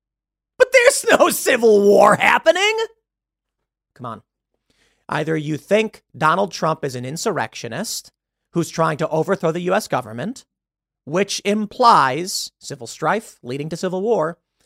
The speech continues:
or you think you're the baddies trying to steal power, and then there's still civil strife leading to a civil war. What is the argument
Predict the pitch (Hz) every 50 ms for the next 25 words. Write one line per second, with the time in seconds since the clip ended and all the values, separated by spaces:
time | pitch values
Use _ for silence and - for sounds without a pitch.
0 | _ _ _ _ _ _ - 220 254 285 277 302 311 311 - 247 240 226 - _
1 | _ _ _ _ _ _ _ _ _ 120 120 175 233 269 285 269 320 202 247 240
2 | 269 339 311 180 117 117 160 202 - - - - - _ _ _ _ _ _ _
3 | - - 180 180 170 170 160 175 165 - - 185 175 165 156 - - 214 214 226
4 | 156 113 110 139 175 - _ _ _ _ _ _ _ _ _ - 381 415 427 381
5 | 294 262 277 269 247 254 262 311 - - - - - 208 208 226 226 214 - -
6 | 185 165 190 196 190 - - 185 165 165 175 - - 147 151 151 156 143 - -
7 | 151 143 143 - 156 135 117 120 120 175 190 151 107 - - - _ _ _ _
8 | _ _ _ _ _ _ _ _ _ _ _ _ _ _ _ - 117 127 190 254
9 | 277 285 240 233 269 254 - - 180 185 185 143 123 117 101 87 73 - _